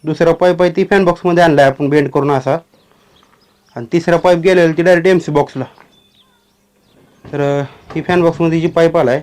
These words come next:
ह्या फॅन बॉक्समधूनच चार भिंतीवर चार पाईप ड्रॉप केलेले आहेत आपण. एसीचा पॉइंट म्हणा, खाली सोफ्याचा, टीव्हीचा, त्या साईड ड्रॉप केलेला आहे. आणि चार कोपऱ्यात चार लाईटी टाकलेल्या आहेत.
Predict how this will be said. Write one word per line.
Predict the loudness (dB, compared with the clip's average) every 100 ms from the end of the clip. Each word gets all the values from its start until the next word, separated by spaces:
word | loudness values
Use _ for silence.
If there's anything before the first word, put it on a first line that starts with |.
| -8
ह्या | -20 -20 -10 -4
फॅन | -2 0
बॉक्समधूनच | 0 -2 -2 0 0 -4 _ _ _ _ _ _ -2
चार | 0
भिंतीवर | 0 0 -2 -2
चार | 0 0
पाईप | 0 -4
ड्रॉप | -2 -2 -2
केलेले | 0
आहेत | 0 0
आपण. | -2 -6 -10 -18 -20 -20 -20 _ _ _ _ _ _ _ -20 _ _ _ _ _ -10
एसीचा | -6 -6 -6 -4
पॉइंट | -2
म्हणा, | 0 -2 -2
खाली | -2 -4
सोफ्याचा, | -2 -2 -2 -2 -2 -4 -10 -4
टीव्हीचा, | -4 -2 -2 -2 -6 _ -12
त्या | -6
साईड | -6
ड्रॉप | -2 -4 -2
केलेला | -2 -2 -4
आहे. | -6 -14 _ _ _ _ _ _ -6
आणि | -4 -4
चार | 0 0
कोपऱ्यात | 0 -2 -2 0
चार | 0
लाईटी | 2 0 0
टाकलेल्या | -4 -2 -2 -2
आहेत. | -4